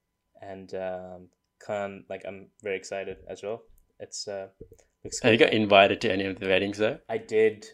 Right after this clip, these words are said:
Speaker 1: I did, uh, to a couple, and,
Speaker 2: Oh,
Speaker 1: uh,
Speaker 2: you did too. I remember the one you got invited to, and you had to look after me.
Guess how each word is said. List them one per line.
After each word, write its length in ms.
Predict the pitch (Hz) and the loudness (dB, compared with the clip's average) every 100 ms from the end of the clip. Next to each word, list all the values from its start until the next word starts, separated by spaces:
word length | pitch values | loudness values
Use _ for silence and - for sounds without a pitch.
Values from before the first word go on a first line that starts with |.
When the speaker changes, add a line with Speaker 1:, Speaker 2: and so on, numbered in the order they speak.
| - | -8
Speaker 1:
I 60 | 127 | 4
did, 380 | 147 135 117 _ | 4 4 -2 _
uh, 260 | 110 104 101 | 0 0 -2
to 160 | - | -2
a 40 | 104 | -4
couple, 560 | - 101 - 156 240 - | -4 -6 -4 -4 -6 -8
and, 440 | 104 98 98 92 | -8 -8 -10 0
Speaker 2:
Oh, 120 | 98 | 8
Speaker 1:
uh, 40 | 117 | 10
Speaker 2:
you 180 | 123 | 10
did 300 | 120 127 127 - | 6 2 2 4
too. 260 | 147 143 - - _ _ | 6 6 2 -8 _ _
I 100 | 131 127 | 10 10
remember 220 | 147 160 | 10 8
the 100 | 131 | 8
one 220 | 127 123 | 8 8
you 120 | 123 | 8
got 120 | 120 113 | 6 8
invited 380 | 110 113 120 | 10 8 8
to, 120 | 123 110 | 4 6
and 380 | 104 104 - - _ - | 6 4 -2 -10 _ -8
you 260 | 117 110 | 0 2
had 160 | 110 110 | 4 2
to 60 | 110 | 2
look 180 | 101 98 | -2 4
after 280 | 104 104 104 | 4 4 -4
me. 260 | 101 104 | -6 -8